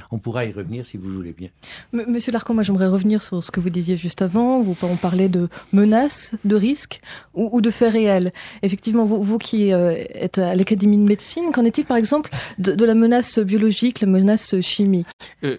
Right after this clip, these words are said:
Speaker 3: alors, malgré tout, revenons sur la distinction, euh, risque, euh, menace. Euh, il y a des risques naturels, il y a des risques techniques et, euh, dans la médecine de catastrophe, euh, nous apprenons à parler des risques humains que sont les paniques de foule, euh,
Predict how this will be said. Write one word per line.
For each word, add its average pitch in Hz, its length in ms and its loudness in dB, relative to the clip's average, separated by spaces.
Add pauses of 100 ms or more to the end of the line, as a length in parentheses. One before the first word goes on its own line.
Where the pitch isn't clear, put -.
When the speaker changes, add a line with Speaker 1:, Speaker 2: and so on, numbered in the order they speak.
Speaker 3:
alors, 123 260 -4
malgré 127 380 -4
tout, 139 140 -2
revenons 127 420 0
sur 104 200 -6
la 104 120 -2
distinction, 110 880 -6
euh, 98 320 -10
risque, 127 380 -6
euh, 92 580 -8
menace. 98 560 -6 (500)
Euh, 104 240 -4
il 101 160 -4
y 104 60 -2
a 110 60 0
des 104 160 -2
risques - 400 -4
naturels, 101 800 -4
il 104 100 -10
y 92 60 -4
a 92 40 -4
des 101 140 -6
risques 95 720 -6
techniques 147 600 -2
et, 110 280 -4
euh, 92 400 -12
dans 95 180 -10
la 85 120 -6
médecine 101 320 -2
de 95 80 -2
catastrophe, 87 640 -8 (120)
euh, 92 200 -12
nous 98 420 -8
apprenons 101 540 -4
à 82 80 -12
parler 92 400 -6
des 98 160 -8
risques - 380 -6 (120)
humains 120 460 0 (480)
que 98 120 -4
sont 120 480 -4
les 90 140 -6
paniques 90 400 -6
de 92 140 -6
foule, 120 480 -4
euh, 92 220 -6